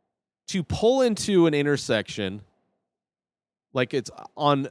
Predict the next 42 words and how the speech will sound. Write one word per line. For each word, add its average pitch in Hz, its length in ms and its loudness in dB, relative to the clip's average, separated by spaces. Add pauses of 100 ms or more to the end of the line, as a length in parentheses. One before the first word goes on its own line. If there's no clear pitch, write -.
you 160 140 -4
know, 120 280 2
uh, 113 300 2
with 120 180 -6
stoplights, 113 880 0 (280)
but 120 80 -8
they 139 80 4
pull 247 320 2
in 220 100 6
on 170 180 6
a 131 60 4
red. 107 360 -2 (260)
So 170 120 -6
they, 165 140 0 (160)
they, 151 260 2 (120)
they 151 160 2
have 220 280 4
a 214 60 2
red 175 260 4
light, 113 320 0 (340)
but 135 140 0
they 139 140 4
pull 208 360 2
in, 120 240 0
right? 143 300 2
'Cause 131 160 -8
they 147 120 0
didn't 165 240 -2
get 160 180 -2
through 156 340 0
in 147 80 -2
time. 147 420 0 (240)
They're 127 100 0
waiting 143 420 0
to 143 60 0
turn, 143 520 -2 (400)
and 123 100 -6
the 135 80 -2
light 139 280 2
goes 143 380 2 (120)
to 151 80 0
red, 123 440 4